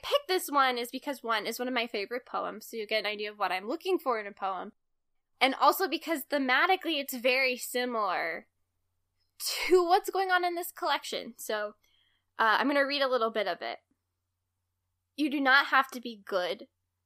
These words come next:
You do not have to walk on your knees for a hundred miles through the desert repenting. You only have to let the soft animal of your body love what it loves. Tell me about despair, yours,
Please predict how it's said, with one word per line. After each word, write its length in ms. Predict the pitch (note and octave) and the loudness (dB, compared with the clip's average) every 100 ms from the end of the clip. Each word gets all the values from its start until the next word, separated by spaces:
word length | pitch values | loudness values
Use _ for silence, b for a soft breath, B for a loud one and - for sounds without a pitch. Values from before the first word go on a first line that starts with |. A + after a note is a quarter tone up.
| _ _ | _ _
You 140 | B3 | -6
do 120 | B3+ B3+ | -4 2
not 240 | B3+ C#4+ | 4 6
have 160 | C#4+ C4+ | 4 2
to 100 | B3+ | -2
walk 460 | A3+ G#3+ A#3+ - - | 4 6 6 4 -2
on 160 | A#3+ | -2
your 140 | B3 A#3+ | -2 -6
knees 520 | A3+ G3+ F3+ G3+ - | -6 -8 -8 -14 -14
for 160 | - G#3 | -4 -2
a 80 | |
hundred 420 | G3+ A3 A#3+ C4 B3+ | 0 -2 -2 -2 0
miles 500 | G3+ G3 F#3+ F#3+ - | 2 2 2 -4 -10
through 200 | A#3+ A#3+ | -12 -6
the 120 | G#3 | -4
desert 420 | G3+ G#3+ A#3+ A#3 | 0 0 0 -6
repenting. 680 | A3+ - G#3 G3 - D#3 - - _ _ _ - | -8 -8 -8 -8 -10 -10 -12 -18 _ _ _ -12
You 200 | B3 - | -8 0
only 320 | A#3+ C#4 D#4+ | 2 2 0
have 280 | D4+ B3 - | 0 0 0
to 100 | A3+ | -2
let 220 | G#3+ G3 | 0 -2
the 100 | G3 | -4
soft 500 | - - A3 B3 - - | -8 2 4 4 0 -10
animal 460 | A3+ A#3 A3+ A3 - | -6 -4 -4 -4 -2
of 160 | G#3 | -4
your 140 | A#3 A3+ | -6 -4
body 580 | G#3+ G3 F#3+ F3+ F3 - _ _ | 0 2 0 -4 -12 -16 _ _
love 360 | - A#3 A3+ A#3 | 2 6 8 6
what 200 | A#3 A#3 | 2 2
it 120 | A3 - | 2 2
loves. 600 | F#3 A#2+ - - - - _ _ _ _ | 2 2 0 -10 -14 -14 _ _ _ _
Tell 180 | D4 C#4+ | 6 6
me 160 | D4 | 6
about 320 | D4+ B3+ A#3+ A#3+ | 4 8 8 6
despair, 800 | A#3+ - A3 G3 F#3 - A3 _ _ - | -4 -2 0 2 0 -2 -6 _ _ -12
yours, 800 | A#3 A3+ F#3 E3+ G3+ - - | 0 4 4 2 -4 -10 -20